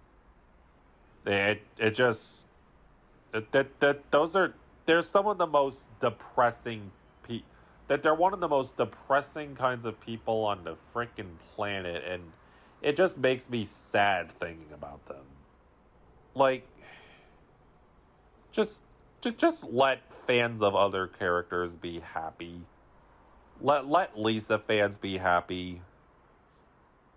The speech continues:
I, <sighs> I, I don't know. There's really, like,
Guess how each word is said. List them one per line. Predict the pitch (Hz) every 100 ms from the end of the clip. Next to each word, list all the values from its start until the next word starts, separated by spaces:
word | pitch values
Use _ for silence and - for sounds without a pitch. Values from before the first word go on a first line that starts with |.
| _ _ _ _ _ _ _ _ _ _ -
I, | 104 92 90 - _ -
<sighs> |
I, | 92 87 - - - _ - - - 92 110 104
I |
don't | 85 - -
know. | - - 67 - - - _ - - - _ _ _ _ - - - _ _ _ _ _ _ _ _ _ _ _ - - - - - - - - _ _ _ _ _ -
There's | - 90 90 90
really, | 92 87 80 73
like, | 62 -